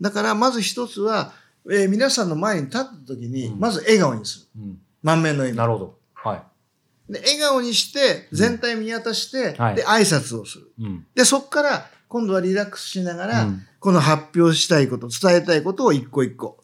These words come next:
Speaker 1: 伝えていくわけ。
Speaker 2: うん。はい。
Speaker 1: この時にうまく喋ろうとしなくていいです。
Speaker 2: うん。
Speaker 1: もう喋り方下手でもいい。
Speaker 2: うん。
Speaker 1: 思いを伝えるつもりで、
Speaker 2: うん。
Speaker 1: 周り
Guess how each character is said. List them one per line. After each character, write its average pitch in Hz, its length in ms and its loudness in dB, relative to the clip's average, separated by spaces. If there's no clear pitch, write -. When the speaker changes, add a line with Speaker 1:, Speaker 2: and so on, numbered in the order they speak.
Speaker 1:
伝 143 220 4
え 123 60 2
て 123 100 -6
い 113 60 -6
く 123 60 -6
わ 117 60 -4
け。 98 80 -10
Speaker 2:
う - 40 -18
ん。 - 40 -20
は 92 60 -14
い。 - 20 -18
Speaker 1:
こ 277 160 0
の 285 120 -2
時 277 320 0
に 240 240 -2
う 202 80 2
ま 202 240 4
く 156 100 -14
喋 139 320 2
ろ 190 100 0
う - 40 -2
と 156 80 -8
し 123 100 -6
な 151 100 -2
く 147 80 -14
て 131 100 -6
い 156 80 -2
い 165 40 0
で 127 80 -4
す。 - 260 -12
Speaker 2:
う 113 60 -12
ん。 107 160 -8
Speaker 1:
も 202 300 0
う - 100 -14
喋 196 260 4
り 247 120 -4
方 285 200 0
下 160 280 2
手 254 40 4
で 226 100 2
も 120 140 -4
い 180 80 2
い。 180 200 -2
Speaker 2:
う 113 60 -6
ん。 104 280 -8
Speaker 1:
思 285 320 2
い 320 80 4
を 208 100 6
伝 180 280 2
え 175 40 4
る 165 80 -4
つ 156 140 -8
も 180 140 -6
り 180 120 -8
で、 208 340 -2
Speaker 2:
う 113 40 -10
ん。 98 200 -10
Speaker 1:
周 147 260 2
り - 0 -